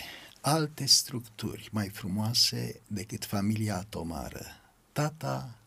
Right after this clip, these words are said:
mama și copii. Desigur, contează foarte mult atmosfera care există acolo, care sunt forțele care le, îi țin la oaltă. Dacă forțele care îi țin la oaltă sunt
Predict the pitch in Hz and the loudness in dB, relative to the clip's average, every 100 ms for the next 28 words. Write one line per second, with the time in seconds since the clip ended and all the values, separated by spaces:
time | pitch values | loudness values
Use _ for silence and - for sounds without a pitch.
0 | - 101 101 104 110 107 107 110 - - | -16 -6 -2 0 0 -2 -6 -12 -10 -6
1 | 110 - - - 90 - - - 104 - | -6 -6 -10 -8 -10 -10 -12 -4 0 4
2 | - 127 127 113 107 113 110 104 117 107 | 4 2 -4 -2 -2 -2 -2 -2 -4 -2
3 | 107 101 98 92 92 - - 113 98 - | -2 -2 -2 -6 0 0 0 -4 -4 -8
4 | 117 - - - - - - - 117 107 | -10 -6 -4 -4 -6 -16 -14 -2 0 2
5 | - 101 - 135 - - 98 95 92 87 | 0 -2 -2 -2 -2 -4 -4 -4 -6 -6
6 | - - - 98 90 - 87 78 80 71 | -8 -16 -14 -10 0 2 0 -4 -10 -10
7 | 73 - - - - - - - - - | -10 -10 -12 -18 -18 -18 -14 -10 -10 -10
8 | - 107 104 104 180 185 131 104 107 98 | -2 -2 -2 -2 2 2 2 0 0 2
9 | 110 - 110 104 101 98 78 - 110 - | 4 4 4 0 -2 -2 4 4 4 -8